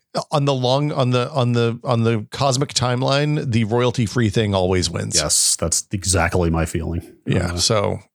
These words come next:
Speaker 1: but it, it, but it, it's a s-, hardware is a slow process. Like, you have
Speaker 2: Yes.
Speaker 1: to remember,
Speaker 2: Oh, for
Speaker 1: like,
Speaker 2: sure.
Speaker 1: the, the pipeline for new chips and phones is, like, the pipeline for phones is at least two to through two to five years
Speaker 2: Oh,
Speaker 1: deep,
Speaker 2: yeah.
Speaker 1: depending on the phone,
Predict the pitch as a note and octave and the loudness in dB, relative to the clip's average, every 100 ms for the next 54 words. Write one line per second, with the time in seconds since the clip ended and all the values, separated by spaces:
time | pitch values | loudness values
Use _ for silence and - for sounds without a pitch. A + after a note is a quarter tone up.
0 | - A#2+ B2 C#3 C3 D3 A#2+ B2+ A#2+ B2+ | -4 0 0 0 -2 -2 -2 0 0 0
1 | D3 - B2 - - - D3+ - E3 D3+ | 0 0 0 -2 -8 -12 -6 -4 0 0
2 | B2 A#2 - A2 A2 A2+ - - A#2+ C#3+ | 0 0 0 -2 0 -2 0 0 0 0
3 | C3 - D#3+ C#3 C3 B2+ - F#2+ B2+ - | 0 2 0 0 0 -2 -4 -2 0 0
4 | C#3 C#3+ E3+ B2+ - - D#3 D#3+ C#3+ C#3 | 0 0 0 -2 0 0 0 0 0 0
5 | A#2 B2 A#2 B2+ - A#2+ - - C3 F#2+ | 0 0 2 0 0 0 0 0 0 0
6 | - A2 G#2+ G#2 F#2+ - G#2+ F2+ G2 F#2 | 0 2 2 2 2 0 0 2 2 0
7 | - - - - - D3+ E3+ E3+ D3+ C#3 | -4 -18 -20 -8 -4 -2 0 0 0 -2
8 | - C3 C#3 A2 G#2 A2 A#2 A#2 - C3+ | 0 0 2 2 0 0 0 0 0 0
9 | B2 G#2+ - A#2+ A2+ - B2+ A2+ G#2+ G#2+ | 0 -2 -2 -2 -2 -2 -2 0 0 2
10 | A2+ G#2 - F2+ D#2 G#2+ A2 G#2+ G#2 - | 2 0 0 0 0 0 0 0 -2 0
11 | B2+ C3+ C3 | 0 2 0